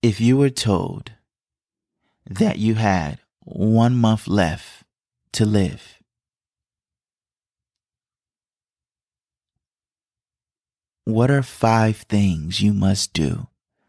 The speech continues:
before your journey comes to an end? I'm gonna ask you again.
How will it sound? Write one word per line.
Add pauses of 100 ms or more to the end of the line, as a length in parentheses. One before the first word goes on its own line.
(360)
before
your
journey (560)
comes
to
an
end? (2250)
I'm
gonna
ask
you
again.